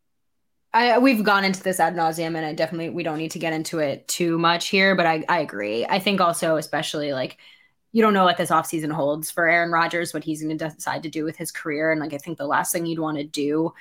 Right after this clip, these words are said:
is have, like, this game or next game be, like,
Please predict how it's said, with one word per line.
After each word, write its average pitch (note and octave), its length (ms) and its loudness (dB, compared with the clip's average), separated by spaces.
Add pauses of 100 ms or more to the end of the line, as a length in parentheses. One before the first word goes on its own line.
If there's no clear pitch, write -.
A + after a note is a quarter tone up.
(320)
is D#3 520 2 (380)
have, E3+ 320 0
like, D#3 220 2
this E3+ 380 0
game D3 460 -2
or E3 220 0
next E3 340 0
game D3+ 320 -2
be, D3+ 140 -2
like, D#3 180 0